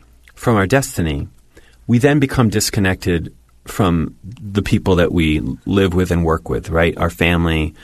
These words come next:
our coworkers, our, uh, community. And because we're disconnected from those people, we're disconnected from the cosmic order as well.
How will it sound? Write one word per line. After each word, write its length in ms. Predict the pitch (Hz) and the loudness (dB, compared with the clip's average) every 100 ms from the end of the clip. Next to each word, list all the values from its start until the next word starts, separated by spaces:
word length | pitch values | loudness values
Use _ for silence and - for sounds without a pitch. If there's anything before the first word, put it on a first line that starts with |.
| - - | -20 -6
our 80 | - | -4
coworkers, 880 | - 90 78 78 - 76 73 - - - - _ - | 0 2 2 0 0 -2 -2 -4 -8 -16 -20 _ -4
our, 260 | 82 78 78 | 0 2 0
uh, 100 | 80 | -2
community. 540 | - 135 113 - 90 - - - - - | 0 2 2 -2 -8 -12 -20 -20 -12 -2
And 120 | 113 | 0
because 280 | - 165 156 | 2 0 0
we're 60 | |
disconnected 640 | 139 135 - 127 117 110 - | 0 0 0 0 0 -2 -2
from 180 | 101 98 | -2 2
those 220 | 131 - | 0 -2
people, 480 | - 82 - 78 - | -4 -4 -2 -4 -2
we're 120 | 104 | -2
disconnected 640 | 113 - - 90 90 92 | -2 -4 -2 -2 -2 -4
from 220 | - 85 | -2 -2
the 80 | 80 | -2
cosmic 420 | - 82 - 76 | -2 -2 -2 -4
order 320 | - 78 90 90 | -2 -2 0 -2
as 140 | - | -2
well. 300 | 85 60 | 0 -2